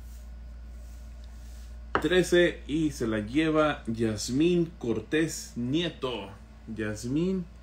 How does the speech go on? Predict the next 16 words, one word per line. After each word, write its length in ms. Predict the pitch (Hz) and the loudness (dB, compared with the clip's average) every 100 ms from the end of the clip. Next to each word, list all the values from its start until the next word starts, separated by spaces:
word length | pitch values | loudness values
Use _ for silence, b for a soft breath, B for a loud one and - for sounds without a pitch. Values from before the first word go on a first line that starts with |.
| B B B B - | B B B B -8
Cortés 760 | 104 95 - 135 160 151 - - - - | -4 -4 -2 0 0 -2 -8 -14 -14 -6
Nieto. 440 | 117 127 104 - - | -2 0 -2 -6 -6
Ahí 160 | 175 | -4
está, 400 | 120 - 139 135 - | -4 -2 -4 -4 -4
ojos 260 | 147 143 | -4 -4
cerraditos 520 | 135 120 131 160 165 - | -4 -2 0 0 0 -2
para 220 | 127 117 | -4 -4
que 120 | 113 | -4
no 280 | 123 127 123 | -4 -4 -2
digan 340 | 127 117 120 | -2 -2 -4
que 120 | 110 | -6
tengo 440 | 107 120 120 120 110 - - - | -6 -4 -2 -2 -2 -8 -14 -10
preferencias 600 | - 123 117 117 113 117 | -8 -6 -4 -4 -2 -4
por 220 | 113 110 104 | -6 -4 -2
algún 300 | 101 117 113 | -2 -2 -4
suscriptor. 560 | 110 104 - 135 143 | -6 -8 -6 -4 -4